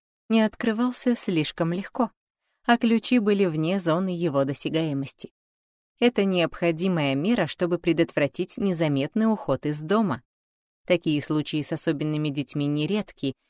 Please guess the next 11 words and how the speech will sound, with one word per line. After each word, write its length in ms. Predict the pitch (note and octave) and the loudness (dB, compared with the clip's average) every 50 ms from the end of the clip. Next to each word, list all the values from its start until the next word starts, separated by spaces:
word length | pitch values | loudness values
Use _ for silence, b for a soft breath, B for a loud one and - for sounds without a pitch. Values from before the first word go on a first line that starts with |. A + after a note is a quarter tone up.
| _ _ _ - | _ _ _ 0
и 180 | F3+ F3 F3 | 2 2 2
часто, 500 | E3 - - D3+ D3+ D#3 - - - G#3+ | 2 -2 -2 -2 -2 -2 -2 -4 -6 -4
когда 380 | - - F3 D3 D3+ D#3 F3 F#3+ | -2 0 0 0 2 2 0 0
родные 380 | F#3+ D#3+ C#3+ D3 E3+ G3 F#3 | 0 0 0 0 0 0 -2
спохватываются, 1000 | D#3+ - - D#3 C#3 - C#3 D3+ F3 G3+ - G3 F3 E3 D3+ C3 - - - C#3 - _ - | -4 -4 -6 -8 -8 -2 -2 0 0 0 0 0 0 0 0 0 -4 -6 -8 -10 -10 _ -4
ребенок 540 | G3+ F#3 F#3 D#3 D3 D#3 F3+ G3+ G3 - G3 | 0 0 2 2 2 0 0 -2 -2 -2 -2
уже 220 | F#3 F3 F3 F3+ | -2 0 0 0
может 340 | F3+ F3+ F#3 E3+ F3 E3 - | 0 0 0 -2 -2 0 0
уйти 280 | E3+ E3+ E3 - F3 | 0 0 2 2 0
довольно 480 | D#3+ D#3+ D3+ C#3+ C3+ C#3 C3+ C#3 C#3+ D3+ | 2 2 0 0 0 0 0 0 -2 -2
далеко. 500 | D3+ E3 D#3+ E3 E3+ - - - A3 | 0 0 0 0 -2 -4 -6 -6 -6